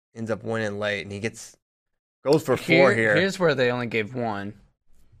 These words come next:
Speaker 1: Yeah, so they're, they're sorta consistent there. We could go back and maybe watch that one again.
Speaker 2: But then they call it four later.
Speaker 1: They called this four?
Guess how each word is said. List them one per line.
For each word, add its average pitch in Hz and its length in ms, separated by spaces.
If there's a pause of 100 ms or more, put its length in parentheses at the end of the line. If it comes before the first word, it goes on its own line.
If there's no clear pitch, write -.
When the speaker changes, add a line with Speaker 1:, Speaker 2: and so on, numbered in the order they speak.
(100)
Speaker 1:
Yeah, 107 360
so - 200
they're, 131 180
they're 120 180
sorta 196 360
consistent 117 580
there. 101 160
We 104 100
could 104 180
go 113 120
back 107 220
and 104 80
maybe 104 140
watch 101 260
that 78 160
one 82 120
again. 80 460 (960)
Speaker 2:
But - 140
then 127 100
they 117 120
call 123 200
it 113 140
four - 460 (180)
later. - 400 (960)
Speaker 1:
They 127 120
called 139 200
this 139 160
four? 233 340